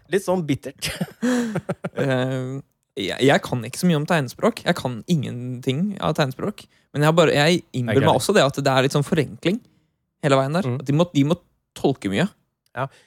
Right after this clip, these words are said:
Speaker 1: jeg leste at, eh, blindeskrift også er veldig, veldig forenklet. Eh, husker du den filmen Book of Eli? Har du sett den? Med Denzel?
Speaker 2: Jeg har sett den.
Speaker 1: Ja, for der, jeg, jeg leste sånn, eh, fact om, eh,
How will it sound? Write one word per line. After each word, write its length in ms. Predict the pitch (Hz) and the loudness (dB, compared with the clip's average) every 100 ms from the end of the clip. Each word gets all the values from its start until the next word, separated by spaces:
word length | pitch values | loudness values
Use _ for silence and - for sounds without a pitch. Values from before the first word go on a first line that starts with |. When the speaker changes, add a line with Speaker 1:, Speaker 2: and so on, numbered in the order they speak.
| _ | _
Speaker 1:
jeg 80 | 143 | 0
leste 240 | 156 - | 0 0
at, 120 | 123 143 | 0 2
eh, 60 | 139 | 2
blindeskrift 560 | 143 110 92 123 110 | 0 -2 -2 -6 -6
også 240 | 113 - 156 | -10 -4 -2
er 140 | 135 | 0
veldig, 260 | 127 127 107 | 0 -2 -2
veldig 160 | 107 95 | -4 -4
forenklet. 460 | 110 90 - 131 131 _ 135 | -6 -8 -6 -8 -8 _ -2
Eh, 300 | 135 139 143 | 0 2 0
husker 240 | 156 135 | -4 -2
du 60 | 135 | -2
den 100 | 143 | -2
filmen 500 | - 110 117 123 123 | -4 -4 -2 -2 -2
Book 160 | 117 110 | -6 -8
of 100 | 120 | -8
Eli? 360 | 113 110 135 233 | -6 -6 -6 -6
Har 80 | 143 | -8
du 40 | 123 | -8
sett 80 | 120 165 | -6 -6
den? 100 | 214 | -4
Med 260 | 139 120 117 | -4 -4 -2
Denzel? 400 | 113 113 117 170 | -4 -4 -6 -6
Speaker 2:
Jeg 80 | 139 | -8
har 80 | 165 | -6
sett 120 | 156 147 | -6 -6
den. 140 | 170 _ _ _ _ _ _ _ _ | -8 _ _ _ _ _ _ _ _
Speaker 1:
Ja, 100 | 123 - _ _ | -12 -12 _ _
for 80 | 151 | 2
der, 220 | 151 156 - | 4 2 -4
jeg, 300 | - 156 151 - | -6 -4 -4 -6
jeg 160 | 135 | -10
leste 300 | - - 147 | -12 -8 -4
sånn, 160 | 131 127 | -2 0
eh, 260 | 127 127 127 | 2 2 0
fact 400 | - 113 - - | -2 -10 -10 -12
om, 300 | 117 113 117 | -8 -6 -4
eh, 320 | 117 113 117 | -2 -2 -2